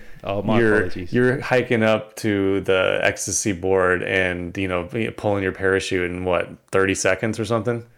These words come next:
Speaker 1: Yeah, well, it depends how steep you fly, yeah. But
Speaker 2: Yeah.
Speaker 1: that's what I, man, this is one thing that I love, right? And so, like, as far as I understand it, I'm the fastest self-powered human being in history because I walk up the mountain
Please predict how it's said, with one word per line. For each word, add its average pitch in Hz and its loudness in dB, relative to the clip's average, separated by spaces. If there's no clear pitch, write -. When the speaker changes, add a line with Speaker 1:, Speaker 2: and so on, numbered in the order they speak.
Speaker 1:
Yeah, 302 -4
well, 110 0
it - -10
depends 117 -6
how 95 -6
steep 110 -4
you 113 -4
fly, 92 -4
yeah. 92 -4
But - -6
Speaker 2:
Yeah. 64 -6
Speaker 1:
that's - -4
what 190 0
I, 120 0
man, 110 -4
this 131 -6
is - -4
one 147 -2
thing 131 -4
that 107 -2
I 104 0
love, 98 -2
right? 92 -6
And 101 -8
so, 101 -2
like, 98 -6
as - -8
far 139 0
as 117 -2
I 107 0
understand 101 -6
it, 90 -10
I'm 95 -10
the - -14
fastest - -6
self-powered 98 -4
human 95 -6
being 90 -6
in 87 -10
history 98 -6
because 110 -4
I 101 0
walk 113 0
up 117 -2
the 120 -2
mountain 101 -6